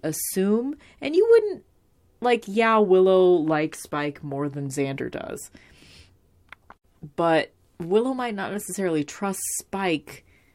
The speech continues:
to make sure that she drinks the antidote. But whatever.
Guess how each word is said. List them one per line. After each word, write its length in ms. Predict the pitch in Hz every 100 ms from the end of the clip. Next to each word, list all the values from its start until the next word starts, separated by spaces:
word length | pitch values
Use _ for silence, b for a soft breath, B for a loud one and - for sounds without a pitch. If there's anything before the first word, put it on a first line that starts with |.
| b b b -
to 100 | 165
make 220 | 151 135
sure 240 | - 156
that 120 | 139 123
she 180 | 143
drinks 380 | 135 131 135 -
the 160 | - -
antidote. 480 | 139 - 147 156 202
But 240 | 262 - _ b b b b b b _ _ -
whatever. 500 | 214 156 147 143